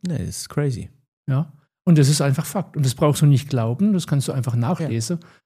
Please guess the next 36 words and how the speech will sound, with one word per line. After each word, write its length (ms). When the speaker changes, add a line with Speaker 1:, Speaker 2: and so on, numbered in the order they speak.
Speaker 2:
Ähm, 540
wenn 180
du 60
ein 120
bisschen 200
recherchierst, 640
gar 100
nicht 140
mal 120
lang, 240
wirst 200
du 60
die 220
Informationen 640
finden. 320
Und 180
das 80
sind 100
einfach 280
Fakten, 420
Speaker 1:
Ja. 160
Speaker 2:
die 200
aber 420
naturgemäß 640
jetzt 160
nicht 240
irgendwie 320
auf 220
der, 520
äh, 40
Tageszeitung, 1000
auf 60
der 100
Titelseite 560
stehen, 360
logischerweise. 600